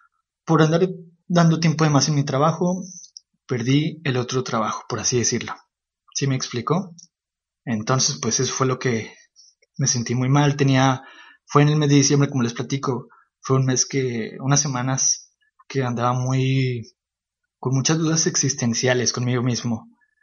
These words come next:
Estaba, me la pasaba preguntándome de que, pues, ¿y si esto no es para mí? Tal vez no debo estar haciendo esto, la locución y el canto no son lo mío,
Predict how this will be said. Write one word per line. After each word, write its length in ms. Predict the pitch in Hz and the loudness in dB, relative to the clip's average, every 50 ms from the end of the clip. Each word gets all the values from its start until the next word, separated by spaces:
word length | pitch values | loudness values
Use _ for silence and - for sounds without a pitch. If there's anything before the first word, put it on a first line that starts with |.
| _ _ _ _ _ _ _ | _ _ _ _ _ _ _
Estaba, 500 | - 117 - - 127 120 117 113 - - _ _ _ - | -6 -6 -2 0 0 0 0 -2 -6 -12 _ _ _ -4
me 120 | - 131 127 | -2 0 0
la 100 | 120 117 | 0 0
pasaba 280 | 120 110 - 123 120 | 0 0 0 0 0
preguntándome 880 | 120 139 143 139 127 120 120 123 131 131 135 131 127 120 113 113 - _ _ _ _ _ _ _ | 2 2 2 2 2 0 0 0 2 2 2 2 2 0 -2 -6 -10 _ _ _ _ _ _ _
de 220 | - 123 113 - | -4 -4 -4 -2
que, 480 | - - 120 113 113 113 107 98 95 - - | -4 -4 -4 -2 -2 -2 -4 -6 -6 -8 -8
pues, 460 | - 110 104 - - - - _ _ _ _ - - - | -6 -4 -4 -4 -6 -8 -12 _ _ _ _ -20 -14 -8
¿y 100 | - 131 | -4 -2
si 140 | 120 120 123 | 0 0 0
esto 180 | 117 - - 156 | 0 0 0 0
no 60 | 151 | 0
es 80 | 139 | 0
para 140 | - 175 156 | 0 -2 0
mí? 420 | 135 135 170 226 - - - - - _ _ _ _ _ _ _ _ _ _ _ _ _ _ - - - - - | 2 2 2 2 0 -2 -6 -18 -20 _ _ _ _ _ _ _ _ _ _ _ _ _ _ -20 -20 -20 -10 -4
Tal 140 | 139 123 123 | -2 -2 0
vez 120 | 131 127 | 0 2
no 120 | 139 139 | 2 2
debo 220 | 135 131 127 131 131 | 2 2 2 2 0
estar 240 | 127 - - 123 117 | 0 -2 -6 -6 -6
haciendo 340 | 113 - 139 123 117 117 | -4 -4 -4 -4 -2 0
esto, 640 | 135 160 165 165 165 - 156 147 139 143 139 - - _ _ _ _ _ _ _ _ | 0 0 0 -2 -2 -2 0 2 2 0 -2 -4 -10 _ _ _ _ _ _ _ _
la 120 | 139 131 | -2 0
locución 480 | 131 131 127 - 123 120 - 135 135 135 | 0 0 0 0 -2 0 0 2 2 4
y 60 | 139 | 4
el 140 | 135 127 120 | 2 2 0
canto 300 | - 131 135 - - 131 | 0 0 0 0 0 0
no 220 | 131 139 139 127 | 2 4 4 4
son 300 | - - - 139 127 127 | 4 2 2 2 0 0
lo 80 | 120 117 | -2 -2
mío, 500 | 123 139 151 160 151 143 131 143 143 | -2 0 2 2 2 2 2 0 -2